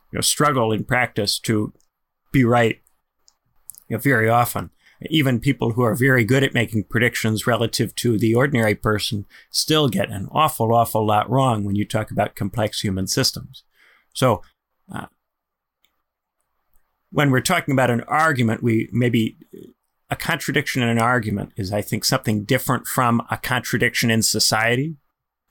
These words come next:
or a contradiction in the social structure. So I don't think it's obvious or necessarily the case that this principle of contradiction couldn't fit with,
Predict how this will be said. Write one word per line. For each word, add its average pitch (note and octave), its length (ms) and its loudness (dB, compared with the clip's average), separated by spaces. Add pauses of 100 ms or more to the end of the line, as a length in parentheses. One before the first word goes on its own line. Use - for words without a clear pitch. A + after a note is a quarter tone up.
(260)
or A#2 120 2
a G#2 60 0
contradiction A#2 640 0
in G#2+ 100 2
the G2+ 80 0
social A#2 340 0
structure. D#3 540 -4 (1700)
So D3+ 160 0
I D#3 80 4
don't F#3 120 2
think G3 140 -4
it's B2 120 -4 (120)
obvious B2+ 840 -2 (180)
or B2 80 -2
necessarily C3 720 2
the G#2+ 80 0
case F#2+ 460 -2 (400)
that B2 300 -4
this A#2+ 160 0
principle - 480 -2
of - 100 -4
contradiction G#2+ 800 -4
couldn't - 440 -2
fit - 400 -8 (120)
with, - 440 -2